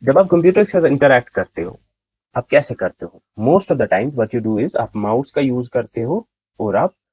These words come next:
कीबोर्ड का यूज़ करते हो। These are the, uh, most widely used input devices जिनके through आप कंप्यूटर के साथ इंटरैक्ट करते हो। अब कंप्यूटर को जब,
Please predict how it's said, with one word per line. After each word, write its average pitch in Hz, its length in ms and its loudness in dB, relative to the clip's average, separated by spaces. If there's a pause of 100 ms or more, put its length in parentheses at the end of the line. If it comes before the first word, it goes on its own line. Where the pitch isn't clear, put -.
(280)
कीबोर्ड 127 340 0
का 92 60 -4
यूज़ 87 260 -10
करते - 280 -14
हो। - 320 -14
These 120 140 -2
are 131 140 -2
the, 127 40 -18 (460)
uh, 104 300 -2
most 143 220 0
widely 98 360 -2
used 95 180 -10
input 90 220 -12
devices - 380 -10
जिनके 120 220 -2
through 110 220 -6
आप 104 100 -2
कंप्यूटर 98 400 -8
के - 100 -16
साथ 98 180 -14
इंटरैक्ट - 440 -10
करते - 280 -18
हो। - 40 -20 (1500)
अब 143 220 0
कंप्यूटर 165 440 0
को 202 140 0
जब, - 240 0